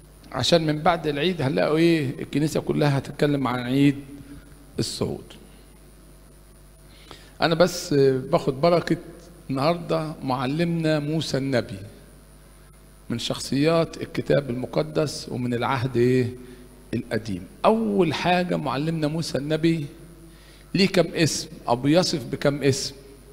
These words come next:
كليم ال-، أيوة صح، برافو. كليم الله، وإيه تاني؟ ورئيس الأنبياء،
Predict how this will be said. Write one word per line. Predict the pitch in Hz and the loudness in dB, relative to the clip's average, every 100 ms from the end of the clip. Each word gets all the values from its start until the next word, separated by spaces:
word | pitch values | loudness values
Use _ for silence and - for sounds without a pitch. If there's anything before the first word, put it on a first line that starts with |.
| - - - - - - - - - - - - - - - - - - | -20 -20 -20 -20 -20 -20 -20 -20 -20 -20 -20 -20 -20 -20 -20 -20 -12 0
كليم | 135 147 165 156 | 2 4 4 2
ال-، | 143 143 139 131 | 0 0 -4 -2
أيوة | 135 127 | 0 0
صح، | - 131 - | 0 -2 -2
برافو. | 120 139 131 117 - - - - - - - - - | -2 0 0 -2 -12 -20 -20 -20 -20 -20 -20 -8 0
كليم | 135 175 165 | 2 4 2
الله، | 147 143 143 123 120 | 2 4 4 2 -2
وإيه | 156 | 0
تاني؟ | 156 156 147 123 104 - - - - - - - - - - - - - - - | 2 4 2 0 -6 -12 -20 -20 -20 -20 -20 -20 -20 -20 -20 -20 -20 -20 -20 -4
ورئيس | 127 139 - 196 208 - | 2 2 2 0 0 -2
الأنبياء، | 180 - 135 131 117 98 | -4 -4 -4 -4 -4 -6